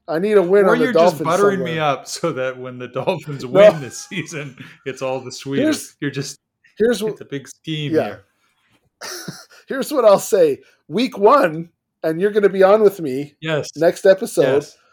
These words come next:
Speaker 1: Where, uh, uh, so this will be after week one. We'll be looking back. It's Dolphins Patriots week one. And I think, I do think that the Dolphins have a better shot to win this game.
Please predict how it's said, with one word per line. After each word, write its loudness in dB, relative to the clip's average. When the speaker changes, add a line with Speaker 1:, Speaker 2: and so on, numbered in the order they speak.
Speaker 1:
Where, -2
uh, -4
uh, 0
so -2
this -4
will -2
be -4
after -2
week -6
one. 0
We'll 2
be -4
looking -4
back. 0
It's -8
Dolphins 0
Patriots -2
week -8
one. -4
And -4
I 4
think, -2
I 2
do -6
think -2
that 0
the -2
Dolphins 0
have 0
a 0
better 0
shot -4
to -6
win -8
this -6
game. -6